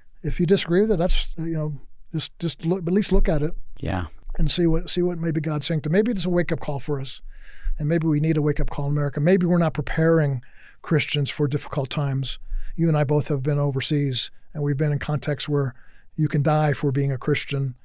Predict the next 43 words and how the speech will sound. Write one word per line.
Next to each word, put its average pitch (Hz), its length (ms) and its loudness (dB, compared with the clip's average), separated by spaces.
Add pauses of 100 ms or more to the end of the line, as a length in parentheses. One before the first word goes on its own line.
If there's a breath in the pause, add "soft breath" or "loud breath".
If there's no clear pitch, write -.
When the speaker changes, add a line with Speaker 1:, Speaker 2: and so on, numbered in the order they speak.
(300 soft breath)
Speaker 1:
and 139 140 -4
we're 143 80 0
far 151 240 2
from 147 160 -2
that 143 160 0
in 139 60 -2
America. 151 400 0
Thankfully, 160 360 -2
I'm, 143 200 -2
I'm, 151 280 -4
I 147 60 -4
don't 147 160 -4
wanna, 147 280 -2 (760)
I'm 147 100 0
not 151 200 -2 (360)
looking 156 360 0
to 160 80 -4
live 151 160 2
in 147 80 0
that 147 100 -2
kind 147 140 -4
of 135 60 -6
culture 147 460 0
Speaker 2:
Right. 160 100 -8 (260 loud breath)
Speaker 1:
for - 160 -2
America 147 240 2
to 143 40 -2
become 151 280 0
that 156 100 0
kind 147 160 -4
of - 60 -4
culture. 147 260 -2
But 156 100 0
America 180 300 4
is 156 80 0
turning 165 260 2
a 151 60 2
corner 156 400 0 (460 loud breath)
and 147 160 0
becoming 147 340 0
more 151 300 4
and 143 80 2
more 143 380 0